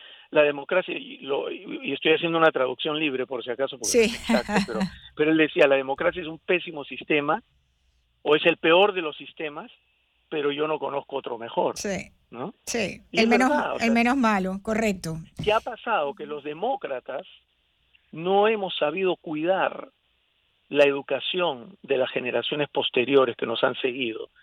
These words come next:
Speaker 1: hacerlos creer en que la democracia y la libertad funcionan, con defectos, pero funcionan.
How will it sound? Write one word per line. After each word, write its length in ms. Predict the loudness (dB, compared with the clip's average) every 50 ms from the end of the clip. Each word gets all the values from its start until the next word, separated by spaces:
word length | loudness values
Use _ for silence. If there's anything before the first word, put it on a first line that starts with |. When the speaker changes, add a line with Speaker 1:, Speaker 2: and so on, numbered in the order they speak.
| _ _ _ _ _ _ _ _ 2
Speaker 1:
hacerlos 560 | 2 4 4 6 4 6 6 6 4 4 2 -2 -8 -10 _ 2
creer 500 | 4 6 6 6 6 6 6 4 2 -4 _ _ _ _ _ _
en 160 | -4 -4 -4 -4
que 140 | -2 -2
la 100 | 0 0 0
democracia 600 | -2 -4 -6 -4 -2 0 0 0 0 -4 -6 -8 -6
y 80 | -4
la 120 | -4 -4 -4
libertad 540 | -4 -4 -4 -4 -6 -2 2 2 2 2 2 _ _ _ _ _ _ _ -12 -10
funcionan, 920 | -10 -10 -4 -2 0 2 4 6 6 6 6 4 0 -6 -6 -8 -12 -18 -20 _ _ _ _ _ _ _ _ _ _ _ _ _ _ _ _
con 300 | 2 2 2 2 0 -2
defectos, 720 | -2 -2 -2 2 2 2 2 2 _ _ -12 -12 -10 -10 -12 -14 _
pero 160 | -4 -4 -4 -4
funcionan. 800 | -6 -10 -12 -10 -8 -4 0 0 2 2 0 -2 -6 -10 -12